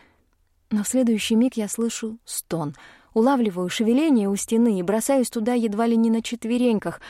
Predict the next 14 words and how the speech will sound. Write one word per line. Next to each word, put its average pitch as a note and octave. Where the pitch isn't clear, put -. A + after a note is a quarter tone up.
А G3+
потом B3
от -
двери A3+
снова A#3+
доносится A3
грохот, A3
и F#3+
в -
подвале G#3
становится G#3+
ужасно B3
много B3
народу. A#3